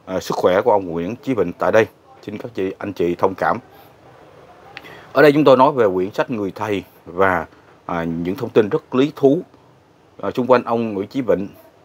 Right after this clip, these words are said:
những người thầy của ông và về Tổng cục hai, và theo kiểu người thầy thật việc thật, chứ không phải là những thông tin quyền hoặc đồn đãi. À, thí dụ như Tổng cục hai có lợi hại như lời đồn hay không?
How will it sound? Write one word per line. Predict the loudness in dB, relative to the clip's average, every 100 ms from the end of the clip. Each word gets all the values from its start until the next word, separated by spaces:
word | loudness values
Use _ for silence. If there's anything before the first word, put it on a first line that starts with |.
| -20 -20 -20 -8
những | 0 2
người | 2
thầy | 2 0
của | 0
ông | 0 -2 -8 -2
và | 0
về | 2 0 0 -6 _ _ _
Tổng | -10 -10 -14 -12
cục | -10 -10
hai, | -6 -2 -2 -6 -20 -20 _ _
và | -2
theo | 0
kiểu | 2 2 2
người | 2 2
thầy | 2 2 0
thật | -2 0
việc | -2 0
thật, | 0 -2 _ _ _ _ _
chứ | -2 -2
không | 0 -4
phải | -2 -2 -2 -4 -10 _ _ _ _ _ -20 _ _
là | -6 -6 -6
những | -8
thông | -10 0
tin | 0 0
quyền | -4 -4 -4
hoặc | -6 -6 _ _ _
đồn | 0 2 0
đãi. | -4 -4 -6 _ _ _ _ _ _
À, | -8
thí | -2
dụ | 0 0
như | 0
Tổng | -2
cục | -4 -8
hai | -4 -4 -4
có | -2 2
lợi | 4 4
hại | 2 -2 -6 -8 _ _ _
như | -6 2
lời | 4 4
đồn | 2 2 0
hay | -6
không? | -2 -2